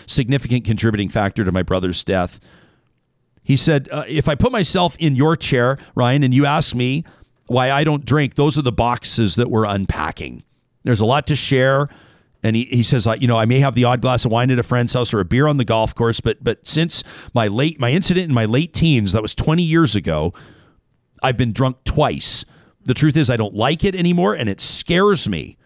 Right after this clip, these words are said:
He says, "I'm also the person who doesn't or tries not to take pain meds after surgery." I had a cro-, a close friend ask me this summer, "Do you think that if you regularly drank, you'd be an alcoholic?" And I said, "I think so. Um, I have a healthy respect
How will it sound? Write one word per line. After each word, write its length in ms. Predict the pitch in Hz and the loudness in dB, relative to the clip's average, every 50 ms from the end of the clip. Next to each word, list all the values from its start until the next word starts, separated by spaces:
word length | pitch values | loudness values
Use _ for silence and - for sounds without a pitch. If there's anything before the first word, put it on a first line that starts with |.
| _ _ _ _ _ _ _ _ _ _ _ _ _ _ _ _ | _ _ _ _ _ _ _ _ _ _ _ _ _ _ _ _
He 120 | _ 120 | _ -2
says, 200 | 107 - 147 117 | 0 0 0 2
"I'm 120 | 127 123 131 | 0 0 2
also 260 | 139 147 - - 143 | 0 0 0 -2 -2
the 80 | 123 113 | -2 0
person 300 | - 131 127 - 117 117 | 0 0 0 0 0 -2
who 80 | 110 | 0
doesn't 400 | 101 123 123 110 113 123 117 - _ _ _ _ | 0 0 -2 0 -2 -2 -4 -6 _ _ _ _
or 80 | - 113 | -2 -2
tries 320 | - - 147 147 143 - | 0 0 0 0 0 0
not 140 | 127 113 - | -2 -4 -4
to 80 | - - | -4 -4
take 220 | - 127 107 - | -4 -4 -2 -2
pain 340 | - - 143 143 139 127 113 | -4 -2 0 -2 -2 -2 -2
meds 300 | 90 85 82 80 - 104 | -2 -4 -4 -4 -2 -4
after 260 | 92 85 - 92 - | -4 -4 -4 -6 -6
surgery." 600 | - - 123 110 98 80 - 69 52 50 50 - - - - - _ _ _ _ _ _ _ _ _ _ _ _ _ _ _ | -4 -2 -2 -2 -2 -4 -6 -12 -14 -16 -18 -20 -20 -20 -20 -20 _ _ _ _ _ _ _ _ _ _ _ _ _ _ _
I 80 | - | 2
had 140 | 170 247 294 | 4 4 4
a 60 | 247 | 0
cro-, 280 | - - 233 262 240 220 - | 0 2 2 2 2 2 0
a 100 | 190 180 | -4 -2
close 240 | - 202 240 226 - | 2 2 2 2 2
friend 180 | - 233 226 | 0 0 2
ask 220 | 214 202 180 - 180 | 2 0 0 0 0
me 80 | 185 | 0
this 140 | 165 170 - | 0 0 0
summer, 200 | - 202 185 180 | 0 0 0 0
"Do 100 | 147 165 | 2 0
you 60 | 175 | 0
think 220 | 131 - 240 247 - | 0 0 -2 -2 0
that 100 | 226 208 | -2 -2
if 120 | 156 - | 0 0
you 100 | 180 180 | 0 0
regularly 720 | 139 143 170 190 214 165 202 208 202 175 147 165 170 175 170 | 2 2 0 0 0 0 0 2 2 2 2 2 0 0 -2
drank, 380 | 117 135 135 127 135 143 - | 0 0 0 2 0 0 -2
you'd 100 | 175 151 | -4 -2
be 120 | 123 143 139 | 0 2 2
an 80 | 139 | 2
alcoholic?" 720 | 135 139 143 - 151 139 143 185 214 254 208 147 117 - 165 | 2 0 0 0 -2 0 2 2 4 4 4 2 0 -2 -2
And 100 | 143 139 | -2 -2
I 60 | 131 | 0
said, 160 | - 165 156 | 0 0 0
"I 40 | 151 | 0
think 220 | 139 - 180 170 | -2 -2 -4 -4
so. 560 | - - - 214 247 254 202 131 80 - - - - - - - - - - - - - _ - | -4 -4 -2 -2 0 0 0 0 -2 -6 -10 -16 -20 -20 -20 -20 -20 -20 -20 -20 -20 -20 _ -2
Um, 320 | 135 139 135 135 139 139 | 0 2 2 0 0 0
I 80 | 147 151 | 0 0
have 100 | 143 139 | 0 2
a 40 | 139 | 2
healthy 260 | - 202 196 - 185 | 0 0 0 0 -2
respect 680 | 170 147 - - - - 226 208 160 - - - - | 0 0 0 0 -2 0 0 -2 -4 -4 -8 -14 -14